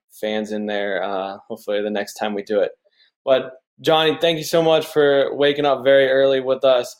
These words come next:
and breaking down this R T C Cup. This was awesome. Uh, I know people in the Facebook,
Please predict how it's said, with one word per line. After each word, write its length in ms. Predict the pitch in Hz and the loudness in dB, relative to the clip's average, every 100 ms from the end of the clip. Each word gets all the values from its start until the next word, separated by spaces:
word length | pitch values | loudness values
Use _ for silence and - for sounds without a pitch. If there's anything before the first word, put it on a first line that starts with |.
| _ _ - | _ _ -16
and 120 | 120 | -4
breaking 240 | 131 135 | -2 0
down 160 | 135 135 | 0 -2
this 120 | 120 | -2
R 80 | 131 | -4
T 160 | 131 127 | -4 -8
C 180 | - 127 | -10 -6
Cup. 140 | 135 | -6
This 120 | 135 | -6
was 120 | 123 | -4
awesome. 600 | 123 117 123 139 131 127 123 | 2 2 2 -2 -6 -8 -8
Uh, 240 | 120 117 | -4 -2
I 120 | 110 117 | -2 -2
know 340 | 127 117 117 - | -2 -2 -4 -10
people 220 | 139 127 | -6 -6
in 60 | |
the 60 | 123 | -6
Facebook, 440 | 123 127 - 127 | -6 -8 -4 -6